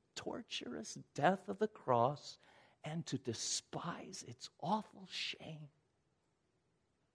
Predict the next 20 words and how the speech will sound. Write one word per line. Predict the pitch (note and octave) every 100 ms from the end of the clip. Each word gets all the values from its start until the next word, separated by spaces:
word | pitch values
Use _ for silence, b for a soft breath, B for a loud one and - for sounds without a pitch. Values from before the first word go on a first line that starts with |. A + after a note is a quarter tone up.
| _ _ _ _ _ _ _ _ _ _ -
Well, | G#2+ - _ _ _ _ _ _ _ _ _ -
chapter | F#3+ F3+ F#3
two | E3+ - G3 G3+
and | F#3
verse | F#3+ F3 -
ten | F#3+ G3
of | F#3+
Hebrews | G3+ F#3+ G3+ F3+
tells | - G3 A3+
us | E3+ -
it | F3+
was | F3
the | F3+
joy | D#3+ F3+ G3+ F#3+
of | E3
bringing | F3+ G3+ G3 F#3+
many | G3+ G#3+ G3+
sons | - G#3+ A#3 A3 -
to | -
glory. | A3+ B3 D4 D#4 D#4+ D4